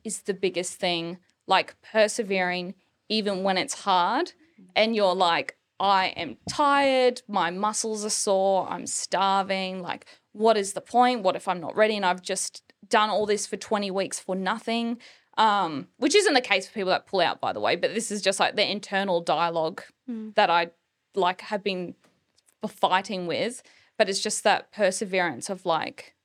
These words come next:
Speaker 1: even when it's tough, like, putting your head down and just getting through it. And then, you know, really relying and trusting people around you that know you.
Speaker 2: Mm.
Speaker 1: And, yeah, that, that mental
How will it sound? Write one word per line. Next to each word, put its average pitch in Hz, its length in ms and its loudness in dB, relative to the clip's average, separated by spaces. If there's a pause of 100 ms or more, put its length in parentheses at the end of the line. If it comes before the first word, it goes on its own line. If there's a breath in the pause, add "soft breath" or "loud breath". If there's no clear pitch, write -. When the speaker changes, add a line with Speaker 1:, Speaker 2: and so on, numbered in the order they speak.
(160)
Speaker 1:
even 196 240 -2
when 180 140 -2
it's - 160 -8
tough, - 380 -8
like, - 220 -2 (360)
putting 208 200 2
your 190 100 2
head 180 220 -4
down 175 240 -2
and 175 100 -6
just - 300 -10
getting 175 300 -2
through 156 320 -4
it. - 180 -6 (400 soft breath)
And 214 160 0
then, 175 380 -2 (200)
you 196 120 -8
know, 170 360 -2
really 196 520 0
relying 175 520 0
and 175 140 -6
trusting 175 600 -8
people 180 340 -8
around 170 360 -4
you 214 120 -6
that 170 220 -6
know 180 180 0
you. 269 320 0 (180 loud breath)
Speaker 2:
Mm. 208 300 -10
Speaker 1:
And, 185 520 -2 (400)
yeah, 208 380 2
that, 196 300 0 (460)
that 196 120 -2
mental 185 600 -4